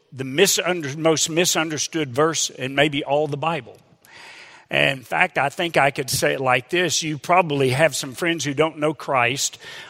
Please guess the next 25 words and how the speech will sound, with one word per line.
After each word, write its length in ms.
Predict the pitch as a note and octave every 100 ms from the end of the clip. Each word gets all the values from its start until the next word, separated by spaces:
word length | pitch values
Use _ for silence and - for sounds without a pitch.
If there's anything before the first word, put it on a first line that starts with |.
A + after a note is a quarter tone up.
| -
or 180 | B2+ B2+
maybe 320 | B2+ D3 D#3+
spent 400 | C3+ - F3 D#3
just 320 | B2+ G3 -
enough 320 | G3+ F3 E3+ -
time 460 | - D#3+ D#3+ D#3
in 240 | E3+ C#3 C3+
church 420 | - E3 C#3+ -
to 120 | C#3
get 300 | B2+ E3 D#3
just 260 | C3+ D#3+ -
a 40 |
little 260 | C#3 F3+ D3+
bit, 280 | C3 C3+ - - - - -
who 120 | F3
have 160 | C3+
quoted 480 | - - G#3 G#3+ F#3
this 180 | F3+ D#3+
verse 320 | D3+ E3+ D#3
back 560 | D3+ C#3 E3 - _ -
to 80 | C#3+
you 240 | C3 C#3+
in 300 | E3 B2 A#2+
some 340 | - E3 D3
discussion. 580 | A#2 - - E3 - A2+